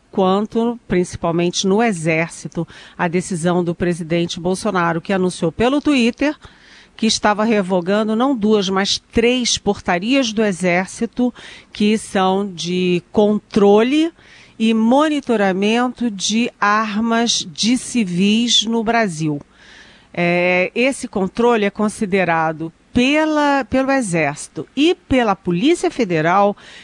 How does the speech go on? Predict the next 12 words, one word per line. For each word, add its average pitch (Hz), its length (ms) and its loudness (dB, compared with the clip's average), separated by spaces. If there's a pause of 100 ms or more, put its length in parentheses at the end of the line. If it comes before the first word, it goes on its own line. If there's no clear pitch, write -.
(120)
um 208 160 -4
controle 214 540 -2
importantíssimo 262 1120 0
para 220 220 0
evitar 214 720 -2 (260)
tráfico 175 540 -2
de 190 140 -2
drogas, 208 760 2 (280)
crime 254 640 2
organizado 190 1160 0
e, 277 540 2 (180)
e 226 400 2